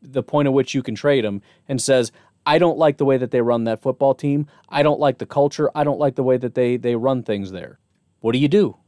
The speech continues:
I don't know what you do. Presumably everything you can say you've already said. Now what do you do? I don't know. I don't know the answer to that question.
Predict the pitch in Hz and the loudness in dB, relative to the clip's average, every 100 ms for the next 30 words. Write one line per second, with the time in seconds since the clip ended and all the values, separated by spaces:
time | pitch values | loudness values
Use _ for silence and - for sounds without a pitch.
0 | _ _ _ _ _ _ _ _ _ _ | _ _ _ _ _ _ _ _ _ _
1 | 110 113 147 160 101 104 95 87 _ _ | -4 0 2 2 0 -6 -8 -10 _ _
2 | 120 120 170 147 143 143 147 151 139 127 | -4 0 2 2 2 2 0 -2 -2 -4
3 | 113 175 160 123 127 123 113 113 - - | 0 0 2 2 2 0 -4 -6 -6 -12
4 | _ _ _ - 139 147 127 113 95 87 | _ _ _ -4 0 2 2 0 -4 -8
5 | - _ _ _ _ _ _ _ _ _ | -14 _ _ _ _ _ _ _ _ _
6 | - - 110 107 101 87 _ _ _ - | -20 -12 -6 -4 -4 -8 _ _ _ -12
7 | 104 107 104 104 101 104 101 95 104 98 | -6 -4 -2 -4 -8 -8 -8 -4 -4 -6
8 | - | -12